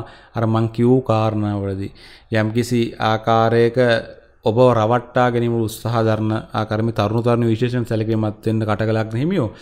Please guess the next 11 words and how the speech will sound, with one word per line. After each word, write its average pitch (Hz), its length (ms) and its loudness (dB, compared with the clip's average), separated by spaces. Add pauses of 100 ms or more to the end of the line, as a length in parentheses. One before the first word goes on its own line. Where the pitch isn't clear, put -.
(300)
ඒ 123 200 2
තුළ 160 260 4 (720)
ඔබට 135 380 2 (140)
ඔබගේ 131 500 4
අර 107 140 2 (680)
තියෙන 127 300 2 (300)
තත්ත්වය 117 520 0
නැති 110 220 0
වෙන්න 107 160 -2
ඉඩ 104 160 -6
තියෙනවා. 110 320 -10